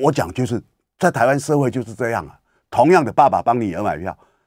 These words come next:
那这个爸爸帮女儿买票还不太严重，只花四千块而已嘛，四千块来能买什么票？最多两三张嘛，对不对？根本无关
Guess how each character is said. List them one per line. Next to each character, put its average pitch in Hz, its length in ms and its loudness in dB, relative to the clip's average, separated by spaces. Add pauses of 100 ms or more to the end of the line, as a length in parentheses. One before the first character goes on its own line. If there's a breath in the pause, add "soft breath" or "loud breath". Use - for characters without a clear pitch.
(200)
那 170 340 6
这 202 120 -6
个 180 80 2
爸 160 140 6
爸 110 140 0
帮 131 160 0
女 117 100 -4
儿 110 60 -4
买 98 140 -2
票 92 120 -6
还 113 160 -4
不 127 100 -6
太 151 140 4
严 110 180 -4
重， 117 200 0
只 131 180 -6
花 180 200 6
四 196 200 -6
千 190 180 2
块 185 240 6
而 165 120 4
已 151 60 0
嘛， 87 220 -6 (680 soft breath)
四 - 180 2
千 240 140 6
块 240 160 8
来 175 240 8
能 180 160 4
买 196 160 6
什 156 80 0
么 180 120 6
票？ 196 280 6 (800)
最 214 160 4
多 185 160 4
两 131 180 4
三 151 220 4
张 147 180 6
嘛， 107 220 2
对 131 120 -4
不 139 60 -2
对？ 131 220 0 (880)
根 190 140 4
本 131 180 4
无 135 160 4
关 165 300 4